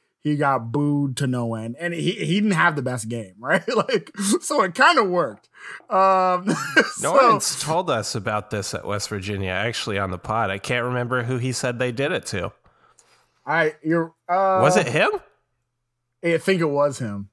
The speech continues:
Speaker 2: Yeah,
Speaker 1: Yeah,
Speaker 2: a few
Speaker 1: yeah,
Speaker 2: years
Speaker 1: I, I
Speaker 2: ago, it
Speaker 1: think
Speaker 2: was, Norrance was that player. So they've been doing this for a while.
Speaker 1: Yeah, it's, it's actually, I, I like it. I res-, I respect it. It's, it's, uh,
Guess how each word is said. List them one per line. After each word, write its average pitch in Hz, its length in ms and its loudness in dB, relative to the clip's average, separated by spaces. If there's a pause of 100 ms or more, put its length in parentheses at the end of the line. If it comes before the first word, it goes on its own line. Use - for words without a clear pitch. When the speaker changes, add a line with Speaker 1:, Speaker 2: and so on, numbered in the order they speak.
(560)
Speaker 2:
Yeah, 156 320 4
Speaker 1:
Yeah, 147 80 0
Speaker 2:
a - 20 2
few 139 100 2
Speaker 1:
yeah, 139 100 2
Speaker 2:
years 151 180 2
Speaker 1:
I, 135 40 0
I - 20 0
Speaker 2:
ago, 113 180 0
it 101 80 -2
Speaker 1:
think - 80 -2
Speaker 2:
was, 120 320 0
Norrance 123 480 0
was 113 220 -2
that 104 220 -2
player. 117 360 -2
So - 160 -4
they've 160 140 -2
been 165 120 -4
doing 123 200 -2
this 98 140 -4
for - 140 -6
a 76 100 -4
while. - 280 -6 (540)
Speaker 1:
Yeah, 370 360 2
it's, 427 220 0
it's 427 160 0
actually, 453 300 4 (140)
I, - 120 4 (240)
I - 100 4
like 349 300 2
it. 165 100 0
I 180 140 0
res-, 381 280 0
I 208 120 2
respect 220 640 2
it. 240 180 0 (160)
It's, 175 180 -4
it's, 170 300 -4
uh, 151 440 0